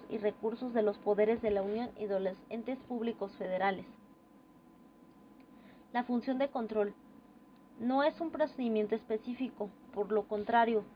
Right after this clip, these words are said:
es un control parlamentario que es una función que se ejerce a través de las actividades parlamentarias. El artículo noventa y tres con-, constitucional establece en su párrafo primero la obligación de los secretarios de despacho y de los jefes de departamento administrativo,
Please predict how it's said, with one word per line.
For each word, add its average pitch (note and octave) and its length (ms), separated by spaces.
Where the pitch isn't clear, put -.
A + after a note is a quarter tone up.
es A#3+ 160
un D4 100
control B3+ 380
parlamentario A3+ 960
que A3 140
es A3 140
una A#3+ 160
función A3+ 400
que B3 140
se A#3+ 120
ejerce A3 460
a A3 120
través G#3+ 340
de A#3+ 100
las A3+ 200
actividades G3+ 640
parlamentarias. G3+ 800
El A3 120
artículo A#3+ 540
noventa A#3 340
y A3 40
tres A3+ 220
con-, B3 200
constitucional A#3+ 880
establece A3+ 580
en B3 80
su C4 120
párrafo A3+ 440
primero A3 460
la A3+ 160
obligación G#3+ 500
de B3+ 120
los B3+ 120
secretarios A#3+ 600
de A3 100
despacho A3+ 480
y G#3+ 40
de F#3+ 120
los F#3 140
jefes B3 320
de A3 100
departamento G#3 680
administrativo, A3+ 800